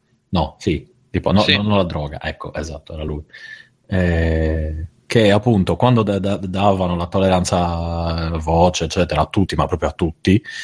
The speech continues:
Speaker 1: è finita che ne hanno approfittato e sono venute fuori le varie cose, nazismo e così via. Per assurdo, è un-, essendo un paradosso è quello, eh,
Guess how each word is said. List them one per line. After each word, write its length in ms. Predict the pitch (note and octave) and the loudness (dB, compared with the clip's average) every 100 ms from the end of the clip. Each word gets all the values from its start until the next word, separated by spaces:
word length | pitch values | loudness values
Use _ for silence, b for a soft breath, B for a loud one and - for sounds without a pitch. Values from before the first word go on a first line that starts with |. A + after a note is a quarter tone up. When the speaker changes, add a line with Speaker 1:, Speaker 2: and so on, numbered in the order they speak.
| B B | B B
Speaker 1:
è 80 | G#2 | -2
finita 500 | - G#2+ G2+ - F#2 | 2 4 4 2 0
che 160 | F#2 | 0
ne 120 | E2+ | 0
hanno 140 | F2 D#2+ | 0 0
approfittato 800 | - E2 A2+ - D#2+ - F2+ - | -2 0 0 2 -2 0 -2 0
e 140 | E2 | -2
sono 200 | - D#2 | -2 -6
venute 200 | D2+ D#2+ | -6 -6
fuori 280 | - D#2+ D2 | -2 -2 0
le 100 | D2 | 0
varie 260 | D#2 D2+ | 0 0
cose, 720 | - D2+ D2 D2+ D2 D2 D2 - B B B B | 0 -2 -2 -4 -6 -8 -8 -12 B B B B
nazismo 480 | D#2 D2+ F#2+ F2+ | 0 4 4 4
e 40 | E2+ | 0
così 200 | E2 D#2 | 0 -2
via. 320 | D#2 D2+ - | 0 0 -2
Per 240 | - B2 | 2 4
assurdo, 720 | A2+ - D3 B2 F2 E2 F#2 G2+ | 4 4 6 6 6 2 2 4
è 120 | G2 | 4
un-, 180 | F#2 F#2 | 4 0
essendo 240 | - A2 | 2 4
un 80 | F2+ | 4
paradosso 480 | E2 D#2 G#2 F2+ E2 | 0 0 0 0 -4
è 60 | |
quello, 480 | - D#2+ D2 C#2+ D2 B B B B B _ | -4 -4 -2 -6 -12 B B B B B _
eh, 380 | F2 D#2+ D#2 | -2 0 -2